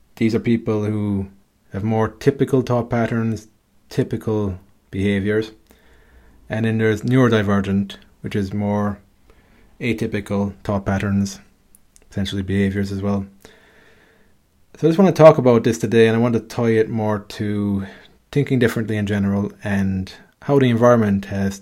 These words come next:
changed over the last few decades that might facilitate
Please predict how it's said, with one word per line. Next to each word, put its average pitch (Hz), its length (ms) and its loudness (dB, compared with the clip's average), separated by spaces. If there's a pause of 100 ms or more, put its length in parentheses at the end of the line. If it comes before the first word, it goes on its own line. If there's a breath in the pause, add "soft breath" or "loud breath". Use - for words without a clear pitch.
changed 101 420 -2
over 95 180 -4
the 98 40 -4
last 98 340 -2
few 101 140 -6
decades 98 640 -4
that 101 260 -4 (760 soft breath)
might 143 220 2
facilitate 113 760 0